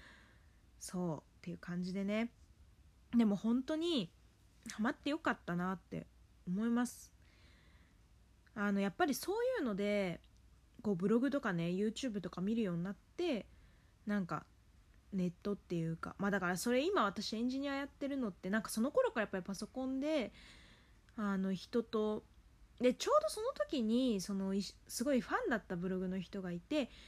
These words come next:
なんかそれを通して同年代ぐらいの友達ができたりしてね、私あんま学校に友達しなかったんで、なんかすごい嬉しかった記憶がありますね。そう。だから、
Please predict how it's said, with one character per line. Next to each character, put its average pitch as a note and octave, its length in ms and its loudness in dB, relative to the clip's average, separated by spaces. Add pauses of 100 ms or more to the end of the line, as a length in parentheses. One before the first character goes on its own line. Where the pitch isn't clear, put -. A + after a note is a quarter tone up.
(140)
な A3+ 80 2
ん - 20 0
か G#3 80 -2
そ A3 160 -4
れ B3 140 2
を D#4 100 0
通 D4+ 180 -2
し - 60 -4
て F#3+ 140 -6
同 G3+ 180 0
年 A3 220 0
代 G#3+ 160 -2
ぐ G#3+ 80 -4
ら F3+ 100 -2
い E3+ 40 0
の E3 40 -2
友 F3 220 -2
達 F3+ 200 -4
が F3+ 80 -2
で F3+ 120 -4
き - 100 -18
た E3 140 -6
り E3+ 100 -4
し - 80 -12
て E3+ 140 -4
ね、 F3 100 0
私 E3+ 240 -4
あ G#3 60 -2
ん C4 60 0
ま C4+ 100 2
学 A3 180 -2
校 C#4 80 -2
に C4 60 0
友 C4 160 -2
達 C4 160 -4
し C4 80 -6
な B3 80 -4
か G3+ 80 -4
っ F3 120 -4
た E3 120 -8
ん D#3+ 140 -4
で、 F3 280 -2 (800)
な G#3 80 0
ん F#3 60 0
か - 80 -10
す - 140 -8
ご A3+ 80 2
い A3 40 4
嬉 A3+ 220 0
し - 20 -10
か G3+ 120 -6
っ F3 40 -6 (180)
た F3 120 -6
記 - 160 -8
憶 G3+ 180 -6
が F3+ 120 -4
あ F3+ 40 -4
り G#3 100 -2
ま A#3+ 160 0
す G#3 160 -8
ね。 F3 360 -2
そ E3+ 440 -4
う。 - 40 -20 (360)
だ G#3 120 -4
か E3+ 180 -4
ら、 F#3 380 2